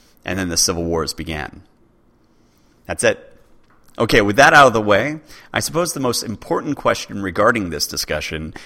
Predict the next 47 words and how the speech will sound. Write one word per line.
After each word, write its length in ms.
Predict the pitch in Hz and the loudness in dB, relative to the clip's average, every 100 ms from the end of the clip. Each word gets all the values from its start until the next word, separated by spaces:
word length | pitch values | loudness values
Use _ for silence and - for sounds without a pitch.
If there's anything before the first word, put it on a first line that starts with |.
| - | -8
is 120 | 120 | -6
whether 400 | 110 104 147 180 | -2 2 4 4
or 60 | 165 | 2
not 460 | 113 98 90 95 - | 0 -2 -4 -4 -4
there 120 | 95 | -6
is 160 | 90 - | -6 -8
any 320 | 110 127 135 | -6 -4 -4
evidence 460 | 92 90 80 82 - | -6 -8 -8 -8 -10
that 120 | - | -8
supports 600 | - 98 - 110 110 - | -8 -8 -6 -4 -4 -4
the 100 | 120 | -4
legends 500 | 101 92 95 90 95 | -2 -2 -4 -6 -8
of 360 | - 92 87 90 | -8 -8 -8 -10
Germanic 580 | 85 80 82 85 92 95 | -10 -8 -8 -8 -8 -8
invasions 720 | 87 87 90 87 69 76 - | -8 -4 -4 -6 -10 -12 -4
following 500 | - 104 104 101 101 | 2 4 4 0 -2
the 120 | 101 | -2
withdrawal 520 | 98 85 82 71 67 | -2 -4 -4 -4 -6
of 100 | 69 | -4
Rome. 400 | 87 90 76 64 - _ _ - | -2 -2 -4 -12 -20 _ _ -6
Well, 160 | - 123 | 2 2
to 80 | 123 | 2
start 320 | - 185 104 | 2 2 2
with, 300 | 90 82 95 | -2 -4 -4
the 120 | 101 | -2
Anglo-Saxons 800 | 104 113 101 - 131 127 - 98 | -2 -2 -2 0 0 -2 -4 -6
of 80 | 92 | -8
the 80 | 90 | -8
fifth 240 | - 104 | -6 -6
century 460 | - 120 117 90 85 | -4 -4 -4 -6 -6
were 240 | 87 85 | -6 -6
illiterate, 560 | 90 131 104 78 - - | -2 -2 -2 -6 -8 0
so 100 | 143 | 0
if 100 | 139 | 2
we 60 | |
want 200 | 135 160 | 0 0
to 40 | 165 | -2
get 220 | 135 131 | -2 -2
the 80 | 120 | -6
history 400 | 135 135 123 113 | -6 -4 -4 -4
from 160 | 110 | -6
the 80 | 95 | -4
horse's 340 | 107 101 82 | -2 -4 -4
mouth, 460 | 90 123 170 85 - | -4 -2 0 -2 -4
as 120 | 85 | -8
it 120 | - | -8
were, 360 | 78 73 76 - | -8 -6 -6 -10